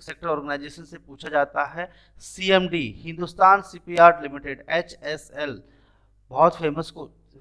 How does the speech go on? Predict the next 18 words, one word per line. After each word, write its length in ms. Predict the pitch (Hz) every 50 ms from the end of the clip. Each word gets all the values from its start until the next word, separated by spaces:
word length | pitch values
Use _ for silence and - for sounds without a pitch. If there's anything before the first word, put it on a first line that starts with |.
| _ _ _ _ _ _ _ _ _ _ _ _ _ _ _ _ _ -
ऑर्गेनाइजेशन 680 | 127 143 143 147 156 151 147 143 151 147 - 180 175 160
है 140 | 160 165 160
ये 280 | 165 180 190 - - _
और 200 | - - 139 - -
पब्लिक 280 | 151 139 143 165 156 -
सेक्टर 380 | 170 147 - - 165 156 139
है 160 | 139 156 151
ये 80 | 151 156
हमारा, 380 | 156 151 143 147 147 160 180 180
तो 120 | - 143
उसके 200 | 135 - 156 147
सीएमडी 420 | - - 160 160 156 156 151 170
बनाया 280 | 165 156 147 143 143 143
गया 200 | 139 147 151 151 147
हेमंत 420 | 127 147 151 151 160 165 165 160
खत्री 360 | - 156 147 - 147 143 139
जी 120 | 123 117 117
को। 220 | - - 80 -